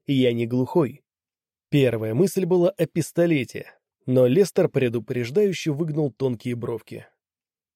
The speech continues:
«Фу, как негостеприимно! Сам позвал, сам стрелять будет.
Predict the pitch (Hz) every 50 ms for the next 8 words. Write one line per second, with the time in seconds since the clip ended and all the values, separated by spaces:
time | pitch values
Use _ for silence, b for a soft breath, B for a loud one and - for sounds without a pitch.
0 | _ _ _ - 254 269 208 - 175 147 - 170 165 156 - - 160 170 175 180
1 | 156 131 120 120 127 127 - _ _ _ _ b b b b b - - 233 247
2 | 226 156 - 151 127 110 110 131 196 214 156 - - 156 139 120 - - 143 123
3 | 117 113 113 139 208 226 175 147 127 117 110 87 - - _ _